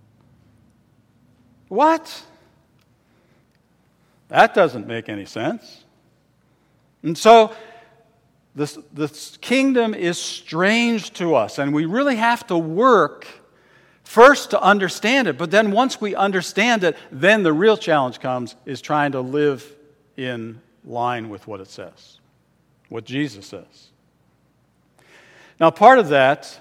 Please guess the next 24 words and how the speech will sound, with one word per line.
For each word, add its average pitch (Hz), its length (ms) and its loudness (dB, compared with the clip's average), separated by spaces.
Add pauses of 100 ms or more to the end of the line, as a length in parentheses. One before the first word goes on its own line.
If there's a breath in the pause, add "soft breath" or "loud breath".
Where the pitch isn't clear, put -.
(120)
then, 135 300 -2
is 143 320 -8
this 151 340 -4
new 196 420 -4
understanding 151 720 -6
of 120 100 -14
power. 196 380 2
The 104 80 -16
kingdom 175 480 -6
is 135 240 -8
where 135 400 -2 (280 loud breath)
the 135 100 -8
king 196 420 -4
exercises 135 880 -2
his 135 180 -14
power, 202 480 -2
but, - 460 -6 (320 soft breath)
but 175 180 -2
the 175 80 -6
power 247 460 0
is 165 100 -6
strange. - 880 -6 (3250)
Last 160 360 0
week, 160 340 -6